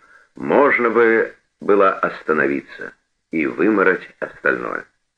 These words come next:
Но особо существенной разницы это не делает. Цгали, фонд тысяча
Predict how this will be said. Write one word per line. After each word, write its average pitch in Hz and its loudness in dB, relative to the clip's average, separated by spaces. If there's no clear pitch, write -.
Но - 2
особо 170 2
существенной 65 -4
разницы 131 0
это 98 0
не 76 0
делает. 60 -4
Цгали, 76 -2
фонд 80 0
тысяча 69 -4